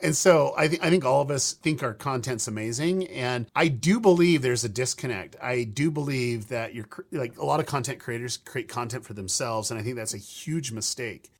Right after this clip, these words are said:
Um, you're creating content for someone. There, there's an acquisition involved. If you, if not,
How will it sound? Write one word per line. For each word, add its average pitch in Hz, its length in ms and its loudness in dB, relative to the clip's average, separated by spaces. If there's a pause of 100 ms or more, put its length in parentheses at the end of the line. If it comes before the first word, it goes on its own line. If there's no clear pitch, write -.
Um, 113 300 0
you're 117 140 -4
creating 156 720 4
content 143 420 -4
for 117 60 -10
someone. 113 560 -2
There, 113 280 -4
there's 123 280 -2
an 131 100 -6
acquisition 135 640 -2
involved. 101 600 -6
If 123 180 -12
you, 139 100 -8
if 139 160 -6
not, 156 420 0